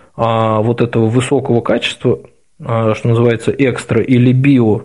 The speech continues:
да, на них, м, есть вот эта вот маркировка, да, это вот именно ароматерапевтического качества.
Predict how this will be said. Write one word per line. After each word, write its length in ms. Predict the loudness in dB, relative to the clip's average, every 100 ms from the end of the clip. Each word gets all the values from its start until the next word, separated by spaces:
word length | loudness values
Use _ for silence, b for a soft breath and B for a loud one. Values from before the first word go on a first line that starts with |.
| _ -6
да, 320 | -2 0 0
на 200 | 0 0
них, 280 | 0 -2 -8
м, 800 | -6 -4 -2 0 0 0 -2 0
есть 340 | 0 0 -4
вот 140 | -4
эта 180 | -4 -2
вот 220 | -2 -2
маркировка, 680 | -2 -2 0 0 0 0 -4
да, 140 | -2 0
это 200 | 0 -2
вот 120 | 0
именно 280 | 0 0 0
ароматерапевтического 960 | -2 -2 -4 -2 -4 -4 -8 -6 -6
качества. 480 | -2 -2 -2 -4